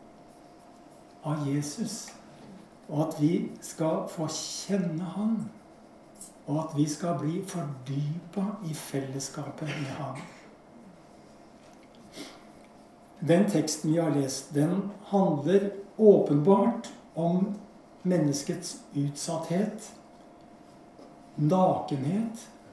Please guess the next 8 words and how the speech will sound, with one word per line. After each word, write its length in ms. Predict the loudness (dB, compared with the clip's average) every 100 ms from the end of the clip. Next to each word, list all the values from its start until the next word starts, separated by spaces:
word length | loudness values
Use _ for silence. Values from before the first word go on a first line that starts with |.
| -20 -20 -20 -20 -20 -20 -20 -6
og 280 | 0 0 0
avhengighet, 1000 | 4 4 4 -2 -4 -4 -2 -2 -2 -4 -10 -8
og 460 | 0 4 4 2 -6 -6
at 240 | -4 -4 -6 -6
Gud 380 | -4 -2 -4 -8 -14
ser 640 | -12 -12 -6 -4 -2 -2 -4 2
det. 360 | 2 4 0 -4 -14 -20 -20 -20 -20 -20 -20 -20 -20 -20 -20 -20 -20 -20 -20 -20 -20 -20 -20 -20 -20 -20 -6
Men 480 | 2 4 4 4